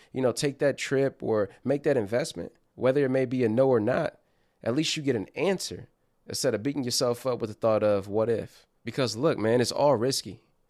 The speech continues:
right? Having kids is risky. Hell, stepping outside your front door is risky.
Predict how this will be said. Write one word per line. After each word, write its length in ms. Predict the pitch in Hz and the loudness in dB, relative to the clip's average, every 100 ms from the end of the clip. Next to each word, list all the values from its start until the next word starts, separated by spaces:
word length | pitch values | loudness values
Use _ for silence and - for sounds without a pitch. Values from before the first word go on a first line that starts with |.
| _ _ _ | _ _ _
right? 320 | 107 127 - _ _ _ | 0 0 -2 _ _ _
Having 300 | - 107 92 | -6 -4 -4
kids 440 | - 131 139 131 135 | -6 -2 0 0 -4
is 140 | 127 | -6
risky. 480 | 139 139 - 131 - _ _ _ - | -6 -6 -8 -12 -14 _ _ _ -4
Hell, 240 | 160 127 | 2 2
stepping 340 | - 147 147 147 | 4 0 2 0
outside 320 | 139 143 120 | 0 -2 -2
your 80 | 117 | -4
front 380 | - 123 98 | -2 0 0
door 240 | 104 151 127 | 4 6 6
is 100 | 101 | 2
risky. 460 | 101 98 - 82 | -4 -6 -10 -16